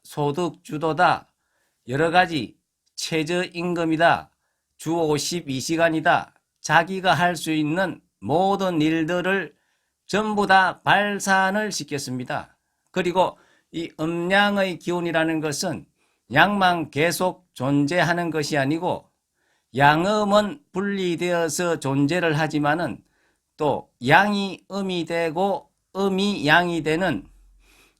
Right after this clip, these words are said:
그러한 어떤 흐름이 있다, 이렇게 볼 수가 있습니다. 양의 기운이 정점에 달하면 어떻습니까?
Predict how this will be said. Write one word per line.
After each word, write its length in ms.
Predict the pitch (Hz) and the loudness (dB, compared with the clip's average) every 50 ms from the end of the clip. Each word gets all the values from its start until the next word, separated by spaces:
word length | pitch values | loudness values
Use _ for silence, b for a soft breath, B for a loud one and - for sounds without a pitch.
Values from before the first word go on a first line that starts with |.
| b b b | b b b
그러한 640 | - 196 202 202 175 170 180 185 185 180 175 - _ | 0 2 2 2 4 4 4 2 2 0 -8 -10 _
어떤 420 | - 151 - - - 147 127 117 - | -10 -10 -8 -8 -6 -6 -6 -6 -6
흐름이 420 | - 160 165 190 196 190 180 160 | -4 -2 -2 0 0 -2 -2 -4
있다, 480 | 156 156 - - 185 170 120 92 - _ _ _ _ _ | -4 -6 -2 0 2 2 2 0 -4 _ _ _ _ _
이렇게 460 | - 214 240 247 - - - 185 165 | -6 -4 -4 -4 -4 -4 -4 -4 -2
볼 180 | 143 147 143 139 | -2 -2 -2 -2
수가 260 | - 139 135 123 117 | -4 -6 -4 -4 -4
있습니다. 600 | 113 104 - 120 113 110 107 - 123 98 - _ _ _ _ _ _ _ _ _ _ _ _ _ - 107 | -4 -4 -6 -8 -8 -8 -6 -6 -6 -6 -6 _ _ _ _ _ _ _ _ _ _ _ _ _ 0 4
양의 480 | 151 180 202 220 214 202 202 196 156 | 6 6 6 6 2 0 -2 -2 -4
기운이 720 | - 170 180 185 190 185 185 185 196 208 202 185 - - _ | -2 -2 0 0 0 0 -2 -2 -2 -4 -4 -6 -8 -12 _
정점에 840 | - 180 190 208 202 196 - - 196 185 185 180 180 180 180 170 | -4 -2 -2 -2 -2 -6 -6 -2 0 0 0 2 2 2 0 2
달하면 600 | - 160 156 160 165 165 165 160 180 180 175 147 | 2 4 4 6 6 6 4 4 0 -2 -4 -4
어떻습니까? 840 | - 120 - - 139 - 156 160 160 151 156 135 113 87 - - | -6 -10 -8 -8 -6 -4 -2 -2 -4 -4 -4 -4 -6 -6 -8 -14